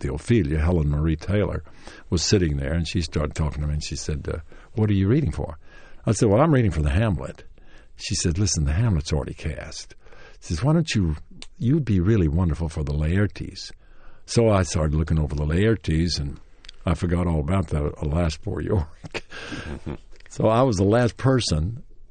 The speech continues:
that, and they took me through the, this back entrance by the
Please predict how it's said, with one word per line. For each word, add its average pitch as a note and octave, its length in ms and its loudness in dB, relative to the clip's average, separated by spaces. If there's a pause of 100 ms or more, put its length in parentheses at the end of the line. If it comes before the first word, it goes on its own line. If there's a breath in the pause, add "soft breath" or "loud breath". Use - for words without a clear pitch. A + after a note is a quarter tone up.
(160)
that, F#2+ 260 -4
and F#2 360 2
they F#2+ 80 4
took - 260 -2
me F2 200 4
through F2+ 320 0
the, E2 120 2 (300)
this - 720 -6
back - 340 -2
entrance E2+ 420 2 (220)
by E2 300 0
the D#2+ 100 0